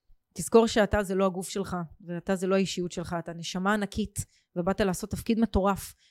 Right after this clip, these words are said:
ויש לך תפקיד בכל רגע נתון, והעולם אוהב אותך, הוא אוהב אותך, הוא אוהב אותך כמו שאתה ככה, אתה לא צריך להשתנות, אתה לא צריך להיות שום דבר אחר, אתה לא צריך להיות איזושהי אישיות שההורים של ההורים של הסבים שלך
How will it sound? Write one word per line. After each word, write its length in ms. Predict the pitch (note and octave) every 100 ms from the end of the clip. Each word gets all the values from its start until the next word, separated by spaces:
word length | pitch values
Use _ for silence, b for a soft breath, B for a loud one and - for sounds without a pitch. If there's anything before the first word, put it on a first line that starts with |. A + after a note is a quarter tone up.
| _
ויש 180 | G3 G3
לך 120 | D#3+
תפקיד 340 | G3+ F#3 A#3 G3
בכל 240 | F#3+ A#3
רגע 180 | A#3 G#3+
נתון, 320 | G3+ G3+ G3
והעולם 400 | F3 F3 F#3 G#3+
אוהב 220 | G3+ G#3+ G#3
אותך, 240 | - -
הוא 120 | F3 F3+
אוהב 200 | G3 G#3
אותך, 240 | A3+ F#3
הוא 180 | E3+ F3+
אוהב 120 | G#3+
אותך 220 | A3+ - F#3
כמו 200 | - G#3+
שאתה 320 | G3+ G3 -
ככה, 360 | F#3+ A3 G#3 F3
אתה 120 | E3
לא 100 | F#3
צריך 220 | G#3 A#3
להשתנות, 480 | A3 G3 F#3+ F#3+ G3+ B B -
אתה 80 |
לא 60 | G3+
צריך 220 | G3+ A3+
להיות 160 | A3 A3
שום 200 | - A#3+
דבר 260 | A3+ A3+
אחר, 220 | A3 A3 G#3+
אתה 140 | G3+
לא 60 | G3+
צריך 300 | A#3+ A3+ - B B -
להיות 320 | G#3+ A#3 - b b
איזושהי 340 | A3+ G#3+ -
אישיות 520 | A3+ F#3+ A3+ A3+ A3+ -
שההורים 1500 | - G#3 F#3 - F3+ F3+ E3+ F3 - - _ - G#3 A#3+ B3
של 200 | C4 A3
ההורים 340 | F#3+ G3 B3
של 140 | A3 G#3
הסבים 360 | - F3 A3
שלך 300 | G#3+ G#3+ -